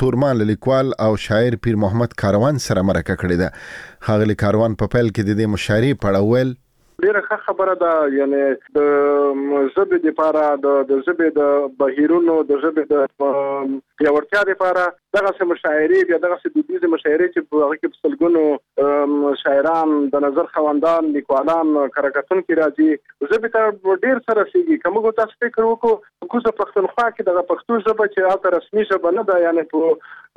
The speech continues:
Speaker 2: م، د دولت د حکومت ژبه نه ده، مګر دغه هلته همدې مشاعرو ژوندۍ ساتلې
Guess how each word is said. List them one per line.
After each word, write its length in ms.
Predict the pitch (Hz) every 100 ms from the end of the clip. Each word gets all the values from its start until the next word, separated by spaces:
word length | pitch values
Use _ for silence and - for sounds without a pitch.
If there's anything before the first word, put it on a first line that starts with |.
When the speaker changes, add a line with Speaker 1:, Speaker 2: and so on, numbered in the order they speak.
| 160
Speaker 2:
م، 240 | 160 160 156
د 160 | 160 160
دولت 320 | 170 202 208 170
د 260 | 165 160
حکومت 400 | 156 185 208 156 202
ژبه 240 | 196 190
نه 100 | 214
ده، 120 | 208 180
مګر 300 | 170 175 185
دغه 200 | 226 226 220 _ _ _ 185
هلته 260 | 220 214 208 208 - 180
همدې 200 | 196 240
مشاعرو 400 | 202 185 185 220
ژوندۍ 320 | 180 175 160 156
ساتلې 340 | 143 139 135